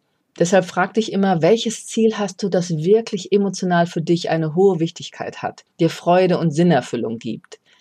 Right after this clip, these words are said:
Denn positive Emotionen sind ein starker Antrieb, wirklich loszugehen und alles zu tun, um dein Ziel zu erreichen. Und nicht beim ersten Widerstand, Hürden oder auch mal Scheitern die Flinte vielleicht gleich ins Korn zu werfen.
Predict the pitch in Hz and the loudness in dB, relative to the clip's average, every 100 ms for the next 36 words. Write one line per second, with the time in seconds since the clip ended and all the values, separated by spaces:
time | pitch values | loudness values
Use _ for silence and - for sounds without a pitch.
0 | _ _ 160 151 196 214 220 196 170 147 | _ _ -2 0 2 4 4 2 2 2
1 | 139 139 - 147 165 240 240 180 175 143 | 0 -2 0 2 4 2 2 0 0 -2
2 | 143 - - - 202 - 165 165 165 156 | -2 0 0 -2 -4 -4 -4 -2 -4 -6
3 | - - - 156 160 160 147 147 175 214 | -8 -20 -12 0 0 0 -4 0 2 0
4 | - 185 185 175 175 - - 147 - 143 | -2 -2 2 2 2 -6 -8 -8 -4 -2
5 | 190 190 - 175 - 165 160 165 - 147 | -2 -4 -8 -10 0 2 2 0 -4 -4
6 | 143 143 - _ _ - 143 135 - 151 | -2 -6 -10 _ _ -6 -2 -2 -4 -6
7 | - - 131 113 120 - - - _ - | -4 -4 -2 0 0 -2 -14 -18 _ 0
8 | 160 170 151 143 165 175 170 151 165 156 | 0 2 -2 0 0 0 0 -2 2 2
9 | - 156 139 147 - 180 160 156 143 147 | 2 0 2 0 2 2 4 0 0 2
10 | 147 113 156 139 - 143 143 147 143 139 | 2 2 -2 -2 0 2 2 0 -4 -6
11 | _ - _ - 170 - 151 165 147 139 | _ -20 _ -8 -6 0 0 0 -2 -2
12 | 131 - 117 139 - - 131 131 123 104 | -2 0 -2 -2 -10 -6 -6 -4 -6 -6
13 | - - - | -8 -14 -18